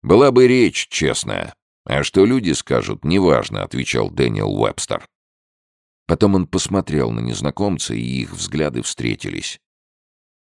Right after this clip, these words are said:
"Один вопрос", — сказал он. "Я бился за Союз всю жизнь. Увижу я победу над теми, кто хочет растащить его на части?"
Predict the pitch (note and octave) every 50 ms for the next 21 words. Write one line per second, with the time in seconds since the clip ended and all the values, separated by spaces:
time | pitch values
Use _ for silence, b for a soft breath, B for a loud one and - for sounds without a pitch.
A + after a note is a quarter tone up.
0 | _ - - C#2 C#2 G2+ B2+ A#2 G2+ G2+ A2 - - G#2+ A2+ F2+ C2 - - -
1 | - _ _ _ _ _ _ _ _ - - - - C2+ A#1 - A#1 A1+ G#1 G1+
2 | G#1 G1+ G1+ - - _ _ _ _ _ _ _ _ _ _ _ _ - B1 B1+
3 | E3+ G3+ G#3 F#3+ C#2+ - - G2+ G#2+ G#2+ G#2 - - F#2+ F#2 F2 D#2 - D#2 D2+
4 | - D#2+ D#2 D#2+ D#2+ D#2+ D#2 C#2+ - - - - - D#2 D2+ C2+ A1 B1 D2 C2+
5 | A1+ - - G1+ - - _ _ _ _ _ _ _ _ _ _ _ _ _ _
6 | _ _ _ _ _ _ _ _ - - D2 D#2 B2 D#3 C#3+ F#2 G#2 A2+ F#2+ E2+
7 | D2 C2 A#1 - - _ E2 E2+ E2 E2+ D2+ B1 G#1 A1 G#1+ A#1 B1 - - _
8 | - C#2+ C2+ A#1 G#1+ G1+ - - D2+ C2+ - - C2+ C2 - - - - B1+ C#2+
9 | C#2 - - E2 D2 - - C2+ B1+ - - A#1+ A#1+ A#1 A1+ A#1 B1 - - -
10 | - - - - G#1 G1+ -